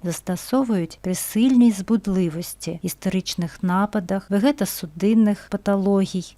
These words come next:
поганому сні, неврастенії, після стресової ситуації. Пелюстки півонії ефективні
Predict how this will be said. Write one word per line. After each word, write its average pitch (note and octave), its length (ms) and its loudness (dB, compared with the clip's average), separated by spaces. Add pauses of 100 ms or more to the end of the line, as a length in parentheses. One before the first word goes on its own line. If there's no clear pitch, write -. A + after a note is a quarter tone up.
поганому G3+ 500 2
сні, G3 640 0
неврастенії, F#3 1120 0
після B3+ 300 0
стресової F3+ 600 -4
ситуації. E3+ 960 -8 (240)
Пелюстки A3+ 520 2
півонії G#3+ 840 2
ефективні G3+ 840 0